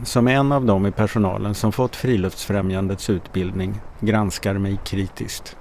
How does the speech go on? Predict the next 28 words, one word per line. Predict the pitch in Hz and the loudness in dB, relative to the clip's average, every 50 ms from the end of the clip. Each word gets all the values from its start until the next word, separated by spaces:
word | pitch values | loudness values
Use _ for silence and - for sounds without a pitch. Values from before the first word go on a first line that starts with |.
| - - - - - - - - - - - | -18 -18 -16 -16 -16 -16 -16 -16 -16 -16 -14
Fem | - - - 139 135 135 | -6 0 2 4 4 6
minuter | 135 131 127 123 113 - 123 113 | 6 6 6 6 4 4 2 0
senare | - - 131 113 107 117 131 131 113 98 - - - | 2 2 2 4 4 4 4 2 2 0 -2 -6 -10
har | - 101 107 104 | -6 -2 0 2
jag | 101 101 - | 2 2 2
ytterligare | - 131 - - - 120 127 135 131 123 120 120 | 2 0 0 0 0 0 0 2 2 2 2 2
ett | 113 - | 0 0
par | - 127 123 | 0 0 2
lager | 120 110 92 92 98 107 104 | 4 4 2 2 2 0 0
kläder | - 101 90 90 90 92 98 104 101 - - | 0 0 -2 0 -2 -2 -2 -4 -4 -2 0
utanpå | 131 123 110 - - 101 101 95 - - 139 120 98 92 - | 2 2 2 2 0 0 0 0 0 0 0 0 0 -2 -4
min | 101 104 101 98 98 - | -2 -2 -2 -2 -2 0
ursprungliga | 117 101 - - - 98 98 107 110 98 95 87 95 90 | -2 -2 -2 -4 -4 -2 0 0 2 0 0 -2 -4 -4
mundering, | 90 90 92 90 90 101 104 98 101 107 107 104 101 107 - - - - - - - | -4 -4 -6 -4 -6 -4 -6 -6 -6 -6 -8 -8 -8 -10 -12 -14 -16 -18 -16 -8 0
plus | - 139 127 - - | 2 2 4 2 2
andra | - 151 123 107 92 92 98 104 113 107 | 0 0 0 2 0 0 0 0 2 0
och | 92 95 | 0 0
betydligt | 95 92 98 - - 117 113 95 92 90 - - | -2 -4 -4 -2 0 -2 0 0 -2 -4 -2 -2
varmare | 101 110 120 98 90 90 95 110 117 104 | 0 0 0 0 -2 -2 0 0 0 0
vantar | 87 101 110 98 78 78 - - 117 107 95 | 0 0 0 -2 -2 -4 -4 -2 -2 -2 -2
och | 95 92 | -4 -6
kängor | - - 117 107 92 92 107 113 95 92 101 | -4 -4 -2 -2 -2 -2 -2 -4 -4 -4 -4
än | 98 101 101 | -4 -4 -2
de | 95 98 98 101 101 | -2 -4 -4 -4 -6
jag | 98 95 | -6 -4
kom | - 98 101 101 | -4 -2 -2 0
dit | 92 113 101 90 - - | 0 -2 -2 -4 -6 -10
i. | 110 | -10